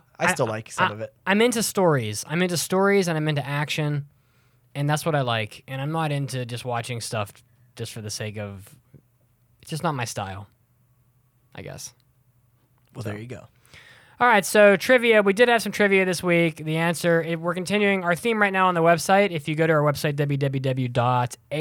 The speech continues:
Speaker 2: A A podcast dot com, there is some trivia at the bottom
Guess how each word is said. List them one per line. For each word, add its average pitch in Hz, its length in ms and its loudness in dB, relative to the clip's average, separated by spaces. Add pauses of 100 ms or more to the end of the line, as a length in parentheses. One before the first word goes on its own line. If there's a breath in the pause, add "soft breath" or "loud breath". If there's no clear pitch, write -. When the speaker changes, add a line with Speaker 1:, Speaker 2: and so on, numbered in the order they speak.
Speaker 2:
A 135 360 -4
A - 20 -4
podcast 131 600 -2
dot 120 200 -2
com, 143 320 0
there 131 140 2
is 127 100 0
some 135 140 -6
trivia 220 360 -2
at 135 120 -4
the 131 60 -4
bottom 190 480 6